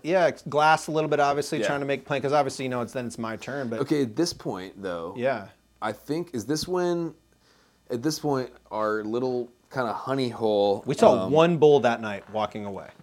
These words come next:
Speaker 2: Did we?
Speaker 1: The, up in the base, remember, is walking over. We saw one bull that
Speaker 2: Isn't that
Speaker 1: night.
Speaker 2: before we killed mine, or, uh?
Speaker 1: That was after.
Speaker 2: Okay, the next day, okay.
Speaker 1: Yeah, yeah.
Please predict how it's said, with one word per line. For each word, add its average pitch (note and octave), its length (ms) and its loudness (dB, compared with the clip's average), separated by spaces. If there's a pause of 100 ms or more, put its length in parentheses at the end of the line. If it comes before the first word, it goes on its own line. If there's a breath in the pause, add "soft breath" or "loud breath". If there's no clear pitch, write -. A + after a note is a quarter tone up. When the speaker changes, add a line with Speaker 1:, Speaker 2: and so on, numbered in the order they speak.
(120)
Speaker 2:
Did A#2 180 8
we? D#3+ 340 2
Speaker 1:
The, A#2+ 200 -6
up C#3+ 180 8
in E3 80 4
the D#3+ 60 4
base, C#3 260 2
remember, A#2+ 280 -2
is A2+ 100 -2
walking B2 480 -2
over. A#2+ 260 0
We A#2+ 80 0
saw C3 200 2
one C3 500 0
bull A2+ 360 2
that A#2 100 2
Speaker 2:
Isn't E3+ 120 2
that C#3 60 0
Speaker 1:
night. G#2 60 -2
Speaker 2:
before A2+ 240 2
we C3+ 100 0
killed C#3+ 360 0
mine, D3 280 -4
or, G2+ 120 -6
uh? G2+ 200 -6 (200)
Speaker 1:
That C3+ 120 2
was C3 100 2
after. G#2 420 -2
Speaker 2:
Okay, A2 200 4
the G#2+ 80 2
next - 240 -6
day, F2 200 -4
okay. B2 80 -2
Speaker 1:
Yeah, A#2 120 0
yeah. G2 160 -4